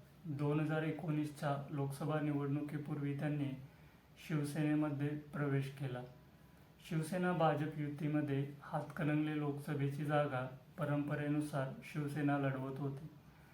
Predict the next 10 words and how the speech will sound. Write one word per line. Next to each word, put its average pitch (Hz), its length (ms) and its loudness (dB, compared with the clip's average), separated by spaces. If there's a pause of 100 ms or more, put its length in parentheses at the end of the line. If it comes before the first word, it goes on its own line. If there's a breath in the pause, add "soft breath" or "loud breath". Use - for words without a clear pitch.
(420 loud breath)
निवडून 143 440 4
येण्याची 151 480 2
क्षमता 151 840 0
या 147 120 4 (120)
एकाच 156 400 -2
निकषाचा 156 680 0
विचार 147 400 2
करून 139 440 0 (240)
शिवसेनेने 147 600 2
त्यांना 147 400 2